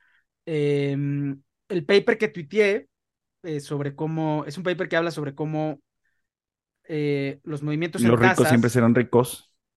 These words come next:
Speaker 1: Los ricos siempre serán ricos, o sea, si, si las tasas se mueven para arriba, beneficia a los ricos, si las tasas se mueven para abajo, beneficia a los ricos.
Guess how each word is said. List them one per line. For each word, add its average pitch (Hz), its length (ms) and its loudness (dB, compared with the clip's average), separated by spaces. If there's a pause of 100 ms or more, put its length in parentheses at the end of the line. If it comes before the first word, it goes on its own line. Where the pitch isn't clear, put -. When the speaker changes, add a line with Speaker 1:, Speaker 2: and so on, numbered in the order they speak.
(120)
Speaker 1:
Los 143 100 -10
ricos 147 140 -8
siempre 170 180 -6
serán 160 200 0
ricos, 156 320 -6
o - 20 -14
sea, 143 200 -4
si, 139 260 -16
si 135 120 -18
las 135 160 -14
tasas 202 560 0
se - 120 -12
mueven 170 240 -4
para 156 140 -4
arriba, 226 440 0 (400)
beneficia 139 420 -8
a - 20 -4
los 135 120 -8
ricos, 135 320 -14
si 127 60 -16
las 123 120 -16
tasas 156 160 -6
se 160 40 -8
mueven 160 200 -6
para 156 180 -2
abajo, 180 200 -2
beneficia 143 340 -6
a 143 40 -6
los 120 100 -12
ricos. 135 360 -14